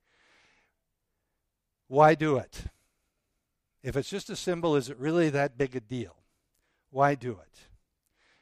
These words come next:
Well, first of all, it's identifying with Christ. And it's a public statement identifying you with Christ. You know, when I go in and get baptized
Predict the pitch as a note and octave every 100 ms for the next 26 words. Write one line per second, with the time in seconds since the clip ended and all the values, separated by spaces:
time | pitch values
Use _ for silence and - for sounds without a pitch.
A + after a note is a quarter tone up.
0 | _ B2+ C3+ E3 D3 B2+ C3 C3 B2+ B2
1 | C3+ C#3 - B2+ A#2+ G#2+ - B2 F2+ -
2 | - - _ _ _ _ _ _ _ _
3 | _ _ _ _ C#3+ C#3+ - - F3 E3
4 | A#2+ - - - E3+ - A#2 - - -
5 | C3 B2 C3+ B2 C3 A#2+ A2+ A#2 A#2 G2+
6 | _ A#2+ G#2+ - A#2 F#2+ - - - -
7 | - _ _ _ _ _ _ _ _ _
8 | _ _ _ _ - C3 C3 C3+ E3+ E3
9 | E3+ D3+ C#3 C#3 D3+ E3 - B2 A#2 A#2
10 | - - -